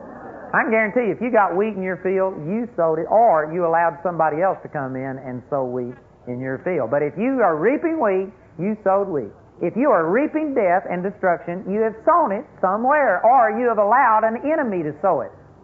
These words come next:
It doesn't mean that you necessarily have to go out and just plan on it, but be passive and let the devil control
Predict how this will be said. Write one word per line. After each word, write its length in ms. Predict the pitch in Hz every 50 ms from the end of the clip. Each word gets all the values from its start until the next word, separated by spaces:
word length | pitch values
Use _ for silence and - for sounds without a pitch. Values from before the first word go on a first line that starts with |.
| - -
It 140 | 214 226
doesn't 340 | 208 285 302 294 285 247 233
mean 220 | 240 262 254 220 175
that 140 | 165 -
you 80 | 214 208
necessarily 560 | 202 214 214 208 214 175 160 202 196 185 180 185
have 160 | 190 180 -
to 60 | 170
go 160 | 160 175 175
out 240 | 175 175 175 170 -
and 120 | 165 156
just 220 | 135 156 151 151 - -
plan 340 | - 185 190 202 190 170 151
on 140 | 147 151 156
it, 140 | 170 165
but 180 | 165 190 185 165
be 100 | 220 220
passive 600 | 208 - - 220 233 254 247 233 240 - 160 160 -
and 200 | 185 180 175 180
let 200 | 214 220 214 -
the 80 | 190
devil 480 | 185 165 165 202 220 - - 151 139 113
control 680 | - 160 139 131 - - 165 156 143 123 117 107 -